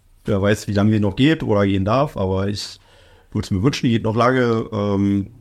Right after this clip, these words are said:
einfach mal die Gelegenheit nutzen, um, um Danke zu sagen. Das ist,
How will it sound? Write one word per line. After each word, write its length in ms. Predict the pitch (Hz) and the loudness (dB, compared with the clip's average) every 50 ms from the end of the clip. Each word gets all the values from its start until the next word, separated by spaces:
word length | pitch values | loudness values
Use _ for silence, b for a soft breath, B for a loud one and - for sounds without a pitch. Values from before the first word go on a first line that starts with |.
| - - - _ _ | -20 -20 -20 _ _
einfach 320 | - 95 104 101 - 117 107 | -6 -6 -4 -2 0 0 2
mal 460 | 110 107 104 101 101 98 98 98 104 123 151 - - | 2 2 2 2 2 2 0 -2 -4 -6 -10 -8 -4
die 100 | - 107 | -2 0
Gelegenheit 380 | 95 101 98 98 98 101 98 98 | 2 2 2 2 2 2 0 -2
nutzen, 240 | 101 - - - 113 101 | -6 -8 -6 -2 -2 0
um, 220 | 92 92 92 98 - - - - _ _ - | 0 0 -2 -2 -4 -8 -14 -20 _ _ -4
um 140 | - 104 101 | -2 0 2
Danke 240 | 107 110 135 - - | 4 2 2 2 -2
zu 140 | - - | -4 -2
sagen. 300 | 85 85 82 80 78 80 | -2 -2 -2 -2 -2 0
Das 180 | 87 92 92 98 | 0 0 -2 -2
ist, 180 | 95 - - | -6 -8 -12